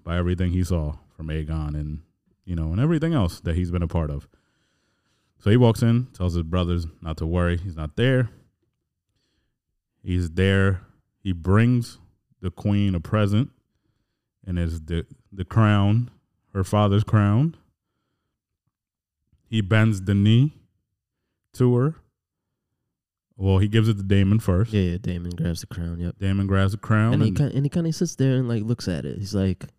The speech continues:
Speaker 2: it, this is where he wants to be, pretty much.
Speaker 1: Yeah, but he'll take it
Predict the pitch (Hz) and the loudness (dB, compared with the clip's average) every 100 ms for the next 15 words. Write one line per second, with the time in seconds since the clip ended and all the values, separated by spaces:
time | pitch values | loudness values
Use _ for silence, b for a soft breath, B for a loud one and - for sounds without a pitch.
0 | _ _ _ _ _ _ _ _ _ _ | _ _ _ _ _ _ _ _ _ _
1 | _ _ _ _ _ - 117 110 135 151 | _ _ _ _ _ -8 -8 -2 0 2
2 | 143 120 127 120 104 110 113 - - 87 | 4 6 6 6 4 2 0 -2 -4 -2
3 | 95 78 95 117 _ - 85 82 69 - | -2 -4 -6 -12 _ -6 -4 -6 -10 -12
4 | - - _ _ _ _ _ _ _ _ | -18 -20 _ _ _ _ _ _ _ _
5 | _ _ _ _ _ _ - 165 143 135 | _ _ _ _ _ _ -10 -4 -2 0
6 | 131 131 117 104 92 87 | 2 2 0 0 0 -2